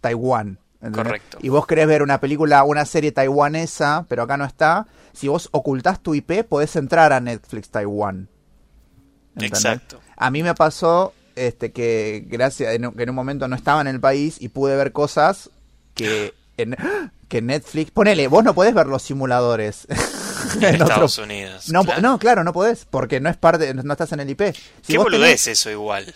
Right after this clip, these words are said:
Speaker 1: Sí, sí, pero por decirte una gilada, ¿eh? Yo me acuerdo que los tenía guardados y los pude ver porque los tenía guardados, pero tenía que verlos sin internet, porque si me conectaba
Speaker 2: Claro,
Speaker 1: a internet
Speaker 2: vos
Speaker 1: me
Speaker 2: estabas
Speaker 1: decía que
Speaker 2: en
Speaker 1: no estaba
Speaker 2: Nueva
Speaker 1: disponible.
Speaker 2: York y decías,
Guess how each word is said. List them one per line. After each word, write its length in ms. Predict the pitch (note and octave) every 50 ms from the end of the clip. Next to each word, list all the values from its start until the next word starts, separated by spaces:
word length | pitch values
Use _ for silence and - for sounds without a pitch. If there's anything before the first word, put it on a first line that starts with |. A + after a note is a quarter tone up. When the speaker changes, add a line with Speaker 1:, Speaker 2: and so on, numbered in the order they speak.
| - -
Speaker 1:
Sí, 340 | - - G3 G3 G3+ G3+ G3 _ _ _ _ _ _ _
sí, 200 | - - F3+ F3+
pero 320 | - D#3 C#3+ C#3 C3+ B2+ A2+
por 140 | D3 C#3
decirte 260 | D3 D3 - G#3+ G3+ A3+
una 140 | G3 E3+
gilada, 460 | - - C3 C#3+ F#3+ G#3 F3+ C#3 C3 C#3+
¿eh? 40 |
Yo 120 | C#3+ - E3
me 60 | F3
acuerdo 220 | F3 F#3+ F#3+ F#3 D#3+
que 80 | D#3+
los 120 | C#3+ C3+ -
tenía 260 | - C#3 C#3+ D#3+ F3
guardados 800 | E3 D#3 C#3+ C3+ C#3 C#3+ D3 D#3+ F3 G3 G#3 A3 C4 - - _ _ _ _ _ _ _ _ _ _ _
y 300 | - C#3 C3 B2+ B2+ B2+ B2
los 140 | B2+ B2 -
pude 280 | - - C#3+ D#3 E3+ E3
ver 120 | F3 G#3
porque 180 | A3+ G3 D#3+ C3
los 80 | A#2+ -
tenía 140 | D3 D#3
guardados, 320 | E3 D3+ C#3+ C#3 E3 G3+ G#3
pero 120 | F#3+ D#3+ B2+
tenía 160 | D3+ E3+ G#3+
que 100 | G3 G3
verlos 240 | F#3 G#3+ G#3+ G3+ -
sin 160 | - G#3+ A3
internet, 380 | A3 F#3+ - - F3+ F#3+ F3 C#3+
porque 180 | - B2+ B2+ -
si 80 | D3
me 80 | C3+ C3
conectaba 280 | B2 C#3 C3+ C3+ D#3 F3+
Speaker 2:
Claro, 40 | G3+
Speaker 1:
a 20 | G3
internet 280 | E3+ E3+ D#3 E3 F#3+ G#3+
Speaker 2:
vos 20 | G3
Speaker 1:
me 40 | F3
Speaker 2:
estabas 200 | D3 F#3+ F3 D3+
Speaker 1:
decía 100 | D#3+ C#3+
que 40 | D3+
Speaker 2:
en 40 | C#3
Speaker 1:
no 60 | C3
estaba 60 | D#3+ C3+
Speaker 2:
Nueva 120 | C3+ C3
Speaker 1:
disponible. 220 | C#3 C3+ B2 - -
Speaker 2:
York 40 | -
y 40 | C3+
decías, 280 | A#2 - - D#3 -